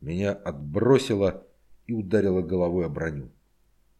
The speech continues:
В дыму я ничего не видел и не слышал, ткнулся в одну, в другую сторону,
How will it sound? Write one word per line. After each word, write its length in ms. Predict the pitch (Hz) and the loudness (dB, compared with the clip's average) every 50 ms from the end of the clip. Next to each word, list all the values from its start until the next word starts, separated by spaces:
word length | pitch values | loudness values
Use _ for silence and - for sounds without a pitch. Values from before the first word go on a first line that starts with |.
| _ _ _ _ _ _ _ | _ _ _ _ _ _ _
В 120 | - 69 71 | -16 -14 -2
дыму 280 | 73 110 127 147 151 | 0 0 2 4 4
я 100 | 139 131 | 4 2
ничего 400 | 127 123 120 - - 123 127 143 | 2 0 -2 -2 -2 0 0 0
не 160 | 139 127 120 123 | 0 0 0 0
видел 280 | 147 139 127 123 117 | 0 2 4 4 4
и 60 | 110 | 4
не 100 | 113 113 | 2 0
слышал, 480 | 113 - - 127 131 - - - 76 73 | -2 -2 -2 -2 -2 -2 -4 -6 -8 -10
ткнулся 580 | - - - - 120 131 143 139 - - 104 87 | -12 -14 -8 -4 0 0 0 0 0 -2 -2 2
в 80 | 87 | 2
одну, 420 | 101 101 107 131 151 170 175 151 101 | 2 2 2 0 2 2 2 2 2
в 80 | 90 | 2
другую 420 | - 107 110 117 131 170 175 160 - | 2 2 2 4 4 2 2 2 2
сторону, 600 | - - - 143 139 131 131 120 117 107 - | 0 -2 2 4 6 6 6 4 2 0 -4